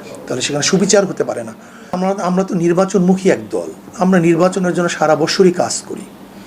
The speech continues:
তিনশো আসনে তো এর আগেও আমরা প্রার্থী দিয়েছিলাম, এর আগেও তিনশো আসনেই আমরা প্রার্থী দিয়েছিলাম,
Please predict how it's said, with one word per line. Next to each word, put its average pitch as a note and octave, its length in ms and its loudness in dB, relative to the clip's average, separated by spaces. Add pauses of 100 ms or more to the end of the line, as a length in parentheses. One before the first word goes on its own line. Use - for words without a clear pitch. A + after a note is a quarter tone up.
(840)
তিনশো G3 340 4
আসনে G3 340 2
তো G3+ 100 2
এর F3+ 120 6
আগেও D#3+ 280 4
আমরা E3 520 2 (120)
প্রার্থী E3 300 0
দিয়েছিলাম, C3+ 540 0 (840)
এর C3 160 0
আগেও B2 500 4
তিনশো D#3 320 0
আসনেই F#3 520 4
আমরা A3+ 140 4
প্রার্থী G3 340 -2
দিয়েছিলাম, - 440 -8